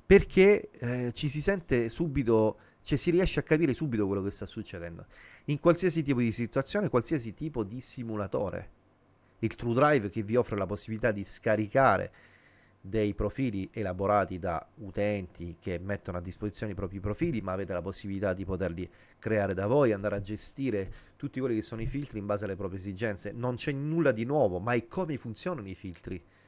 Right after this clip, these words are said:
che f-, sono fighissimi. Poi, ripeto, con questa possibilità di andarsi a scaricare i profili già elaborati da altri è una figata, perché l'immediatezza è, è un qualcosa di molto importante per chi non ha il tempo e la voglia di potersi dedicare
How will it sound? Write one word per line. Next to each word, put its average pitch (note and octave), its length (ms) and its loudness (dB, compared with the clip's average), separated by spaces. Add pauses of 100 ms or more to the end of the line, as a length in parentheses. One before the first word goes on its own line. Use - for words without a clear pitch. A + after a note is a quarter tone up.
(140)
che A2 240 -2
f-, - 220 -18
sono G#2 260 -4
fighissimi. G2 680 -4
Poi, C3 240 6 (120)
ripeto, G#2 480 2
con G2+ 380 -2
questa F#2 300 0
possibilità A2 460 0
di F#2+ 80 -4
andarsi G2+ 340 -4
a G2 40 -6
scaricare G#2+ 440 -2
i G2 160 -4
profili G#2 380 -4
già G2+ 180 -2 (100)
elaborati G2+ 480 -2
da A2 180 4
altri F2+ 240 -4
è F#2 40 -4
una F2+ 140 -6
figata, F#2+ 320 0
perché E2+ 220 -6
l'immediatezza F#2+ 760 -4 (520)
è, F2 460 -8
è C#2+ 60 -6
un F2+ 120 -8
qualcosa G2 320 -4
di F#2 80 -6
molto F2 240 -8
importante G2+ 460 -4
per F2+ 120 -4
chi - 140 -8
non G2+ 160 -4
ha F2 140 -4 (340)
il G#2 200 -10
tempo G#2 320 -4
e - 20 0
la F#2+ 80 -2
voglia G2 240 -2
di F2+ 120 -10
potersi F#2 400 -8
dedicare G#2 600 -2